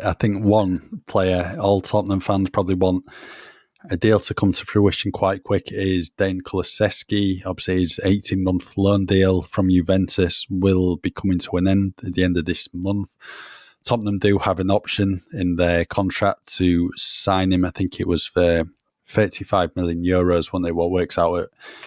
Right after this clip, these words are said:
thirty million. Basically, if Tottenham had qualified for the Champions League, that would have been an obligation to buy him. But if they missed out on Europe,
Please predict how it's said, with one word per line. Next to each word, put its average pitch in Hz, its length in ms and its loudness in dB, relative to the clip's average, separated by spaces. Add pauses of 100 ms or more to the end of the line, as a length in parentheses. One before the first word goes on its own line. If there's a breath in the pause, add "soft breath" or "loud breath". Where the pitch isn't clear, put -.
(400 loud breath)
thirty 110 380 0
million. 95 420 4
Basically, 101 540 0
if - 80 -4
Tottenham 98 340 -2
had 90 100 -2 (120)
qualified 95 480 0
for - 100 -18
the - 120 -4
Champions 90 500 -2
League, 90 240 2 (100)
that 87 200 0
would 90 160 -4
have 82 100 -6
been 85 400 -2
an 87 140 -6
obligation 87 680 -2
to - 140 -8
buy 85 220 0
him. 85 220 -6
But 87 140 0
if 82 120 -6
they 87 80 -6
missed 87 300 -4
out 82 160 0
on 85 140 -4
Europe, 87 420 -2